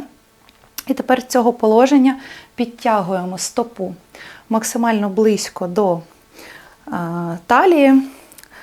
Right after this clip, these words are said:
розташовуємо її на стегні і розкриваємо коліно вниз і в сторону. І н-, продовжуємо тримати стопу напруженою. Робимо вдих, на видих сідаємо в опорне коліно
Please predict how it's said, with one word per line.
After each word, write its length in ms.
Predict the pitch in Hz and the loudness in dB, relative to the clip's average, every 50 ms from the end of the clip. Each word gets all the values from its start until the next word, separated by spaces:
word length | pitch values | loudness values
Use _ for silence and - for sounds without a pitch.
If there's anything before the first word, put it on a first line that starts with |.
| - - - - - - | -20 -20 -20 -20 -6 -2
розташовуємо 920 | - 233 233 - - 233 - - 254 240 202 208 208 202 202 190 190 190 | 0 0 2 0 -2 -2 2 2 2 2 4 2 2 2 2 0 -2 -4
її 380 | 185 175 233 233 208 208 196 185 | -2 0 0 0 0 0 -2 -2
на 380 | 185 196 202 196 180 180 175 - - _ _ _ _ _ _ - - - _ - | 0 0 0 0 0 -2 -6 -10 -20 _ _ _ _ _ _ -20 -20 -20 _ -14
стегні 680 | - - - - 233 220 175 185 208 208 226 254 330 381 - - - - - _ _ - - - - _ - | -14 -14 -2 0 0 0 2 0 0 2 4 2 2 2 -2 -16 -20 -20 -20 _ _ -20 -20 -20 -20 _ 0
і 60 | 311 | 2
розкриваємо 760 | 320 339 - - - 254 233 208 220 233 277 302 277 262 247 | 4 4 2 2 -2 -2 2 4 6 6 6 6 6 4 4
коліно 680 | 262 - 220 202 202 190 190 202 214 226 233 226 226 220 - _ _ _ _ _ _ _ _ _ _ _ _ | 2 -2 -2 0 0 0 0 -2 -2 -2 -2 -4 -6 -8 -12 _ _ _ _ _ _ _ _ _ _ _ _
вниз 600 | - 196 185 190 190 185 190 190 208 208 - - - | -14 -12 -10 -8 -8 -8 -8 -8 -10 -10 -12 -14 -10
і 80 | 214 202 | -10 -10
в 80 | 202 | -10
сторону. 600 | - - - - - 196 185 175 165 185 190 190 185 _ _ _ _ _ - - - - - - - - _ _ _ _ _ _ _ | -10 -18 -16 -6 -4 -4 -4 -4 -6 -10 -10 -14 -16 _ _ _ _ _ -20 -20 -20 -20 -20 -20 -20 -20 _ _ _ _ _ _ _
І 260 | - 240 247 269 302 | -2 2 4 6 6
н-, 320 | 339 339 294 262 254 240 | 6 8 8 6 6 4
продовжуємо 680 | 233 - - 233 226 202 233 262 311 269 269 262 233 220 | 2 0 0 0 2 4 4 4 4 4 2 2 2 2
тримати 420 | 208 - - 202 208 220 214 - 254 | 0 0 -2 2 2 2 2 2 -2
стопу 420 | - - - 220 214 214 226 240 | -4 0 0 -2 0 2 2 4
напруженою. 880 | 247 240 233 - - 226 220 214 202 202 190 185 185 180 185 202 196 202 - _ _ - - - - - - _ _ | 4 2 0 -2 0 2 2 2 2 0 -6 -6 -6 -6 -6 -8 -8 -12 -14 _ _ -20 -20 -20 -20 -20 -20 _ _
Робимо 440 | 220 220 233 202 226 220 208 208 | 2 2 2 2 0 -2 -2 -4
вдих, 580 | 196 - _ 240 262 339 392 - - - - - - | -6 -4 _ 0 4 4 4 2 0 -8 -12 -6 -4
на 180 | 233 220 226 | 0 0 2
видих 360 | 220 226 233 226 196 214 202 - | 4 4 4 4 4 0 0 -2
сідаємо 640 | - - - 247 208 233 214 202 185 185 190 190 | -4 -2 -2 2 2 4 2 2 2 0 0 -2
в 60 | 185 196 | -2 -2
опорне 440 | 202 208 - 226 220 214 214 214 | -4 -2 0 0 0 2 0 -2
коліно 540 | 208 - - 220 214 226 269 370 392 370 339 | -4 -2 -2 0 2 2 2 0 0 -4 -6